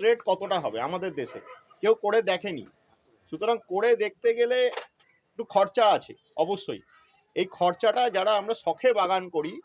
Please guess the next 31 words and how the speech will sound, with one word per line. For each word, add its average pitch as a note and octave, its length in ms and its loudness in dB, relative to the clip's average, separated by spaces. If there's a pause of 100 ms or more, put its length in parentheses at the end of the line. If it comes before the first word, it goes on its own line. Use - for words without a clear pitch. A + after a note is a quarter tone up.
(440)
হ্যাঁ, C4 260 -8 (480)
তারা F#3+ 320 2
কতটা A#3 360 0
এটা B3 180 0
দিতে F#3 260 -4
পারবো? G#2 340 -8 (600)
ম্যাক্সিমাম B3 520 -4
লোকই B3 260 2
হয়তো B3+ 240 -2
দিতে G#3+ 260 -2
পারবেন F3 340 0
না D#3+ 80 -4
এই D3+ 60 -2
খরচাটা, C#3 500 -4
এই E3+ 180 -2
একটা F3+ 220 -2
রুট F#3+ 300 -4
রায়ট G3 220 2
প্লাগ F#3 220 0
আট E3 140 2
হাজার F#3 240 -2 (280)
আটশো E3 300 -2
টাকা F#3+ 240 -4
দাম F3 220 0
Amazon-এ। D3 500 -4 (260)
হ্যাঁ, A3+ 220 -14 (420)
এটা F#3+ 140 0
কিনে, A3 380 -2 (500)
আহ, C#3+ 500 -6
হিউমিডিটি G3+ 760 -8
ডোম G3+ 280 0